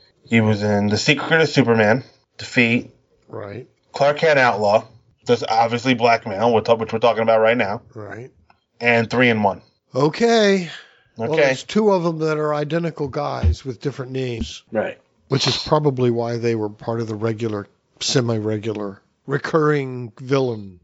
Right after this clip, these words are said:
Speaker 1: Hey everybody, Mike here. Sorry to cut in on you like this, but I just wanted to point out that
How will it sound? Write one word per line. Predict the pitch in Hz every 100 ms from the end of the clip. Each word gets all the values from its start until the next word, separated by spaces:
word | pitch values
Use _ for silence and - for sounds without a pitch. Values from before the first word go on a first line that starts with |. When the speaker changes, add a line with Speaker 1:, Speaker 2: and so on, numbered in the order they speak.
| -
Speaker 1:
Hey | - - - 605 831 1077 - _ _ - 185
everybody, | 143 123 127 127
Mike | 131 120
here. | - 110 104
Sorry | 190 165 147
to | 123 110 -
cut | - 151
in | 139
on | 123 113
you | 107
like | 104 101
this, | 120 123
but | - 107 107
I | 165
just | 202 180
wanted | 196 170
to | 147
point | 160 147 135
out | 127 135 -
that | 113 107